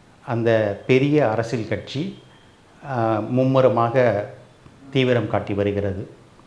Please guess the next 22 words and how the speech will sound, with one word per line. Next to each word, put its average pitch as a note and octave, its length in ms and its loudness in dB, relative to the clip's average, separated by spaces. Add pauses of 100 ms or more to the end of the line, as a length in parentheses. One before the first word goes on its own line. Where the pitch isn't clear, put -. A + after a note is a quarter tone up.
(140)
வழக்கமா D#3+ 420 6
என்னுடைய C3+ 320 2
வீடியோக்கள்ல C3 680 2 (400)
நான் A#2+ 200 2
ஞாபகம் A#2+ 380 4
இருக்கும் G#2+ 240 -2
பட்சத்தில் A#2 520 -2
ஏதாவது B2+ 320 4
ஒரு A2+ 120 -2
கேள்வியை B2 460 -2
கேட்டு A2 240 -4
முடிப்பது G#2+ 360 -2
வழக்கம். G2+ 360 -2
அதுபோல A#2+ 360 0
இன்னைக்கு A#2 300 -2
நான் G#2+ 160 -2
கேட்குற G#2+ 340 -2
கேள்வி, A#2 480 -2 (1120)
ஏ E3 180 10
ஆர் F3 180 8
முருகதாஸ் C3 600 6
இயக்கத்தில் C3+ 720 0